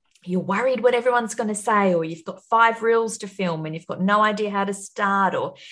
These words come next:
you know, you know you're supposed to be doing all this, there are no rules. Try and remember that.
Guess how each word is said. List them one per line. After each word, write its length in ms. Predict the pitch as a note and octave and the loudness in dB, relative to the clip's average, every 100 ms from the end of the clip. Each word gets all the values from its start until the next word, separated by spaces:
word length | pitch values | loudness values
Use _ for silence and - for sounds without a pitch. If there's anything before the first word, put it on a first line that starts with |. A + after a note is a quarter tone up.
| - - - - | -20 -20 -14 -6
you 80 | A3+ | 0
know, 80 | |
you 160 | G#3+ G#3+ | 0 2
know 160 | G#3+ G#3+ | 2 2
you're 140 | A#3 | 0
supposed 420 | A3+ - G3 G3 | -4 -2 -4 -4
to 60 | F#3+ | -6
be 280 | F3 F3+ _ E3+ | -8 -8 _ -10
doing 400 | D#3+ G#3+ A3 G#3+ | -2 0 0 -2
all 160 | F3 E3 | -2 -4
this, 320 | D#3+ G#3+ - - _ _ | -8 -8 -10 -14 _ _
there 160 | A#3 A#3 | -4 -4
are 200 | B3 D#4 | -8 -6
no 220 | D4+ C#4 | -2 -2
rules. 840 | G#3+ G#3+ A#3 F3+ - - - - - _ _ G3 | -2 0 0 -2 -8 -12 -12 -12 -18 _ _ -16
Try 240 | - B3+ | -12 -8
and 100 | D#4 | -8
remember 380 | F4 C4+ A3+ B3+ | -6 -6 -6 -4
that. 360 | C4+ F3 - - | -2 -2 -4 -10